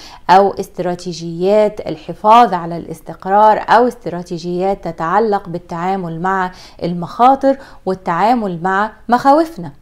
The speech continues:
لكن دلوقتي في نقطة مهمة جدًا عايزين نتكلم عنها، اللي هتمكننا من إن احنا نحقق هذه الأهداف، وهي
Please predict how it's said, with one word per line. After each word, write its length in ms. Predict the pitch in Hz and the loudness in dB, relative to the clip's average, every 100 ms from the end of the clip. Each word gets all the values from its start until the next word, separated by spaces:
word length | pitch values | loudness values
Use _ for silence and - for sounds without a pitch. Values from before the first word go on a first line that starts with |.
| - - - | -20 -20 0
لكن 360 | 247 254 269 233 | 0 2 2 2
دلوقتي 840 | 254 285 392 - - 294 285 - - - | 4 2 0 -4 -2 -2 -2 -8 -20 -16
في 240 | - 302 | -2 0
نقطة 320 | 302 285 254 | 2 0 -4
مهمة 460 | 202 196 226 247 220 | -4 -2 0 2 0
جدًا 400 | 175 185 165 165 | -2 -6 -6 -6
عايزين 400 | 170 175 208 233 | -6 -4 -4 -4
نتكلم 540 | 180 - 220 208 165 | -4 -2 -2 0 -4
عنها، 440 | 170 247 294 311 330 - - - - - | 0 0 2 -2 -4 -14 -20 -20 -4 2
اللي 240 | 226 226 - | 2 2 0
هتمكننا 960 | 269 294 233 226 - 302 349 381 370 403 - | 0 2 0 -2 -4 0 2 2 2 -4 -8
من 180 | 185 208 | -6 -4
إن 220 | - 196 | -4 -4
احنا 480 | 240 330 269 269 294 285 - - | -4 -4 -2 0 0 -4 -20 -10
نحقق 720 | 196 - 302 - - 294 320 - - - | -8 -2 -2 -2 0 2 2 -4 -20 -4
هذه 520 | 226 247 240 247 262 - | 0 2 2 0 -2 -2
الأهداف، 560 | 214 - 196 170 - - - _ _ - - - - - - - | -4 -2 -4 -6 -10 -12 -20 _ _ -20 -20 -20 -20 -20 -20 -4
وهي 1120 | 208 214 214 202 - 208 302 330 277 285 | 0 2 0 -2 -6 0 2 4 4 4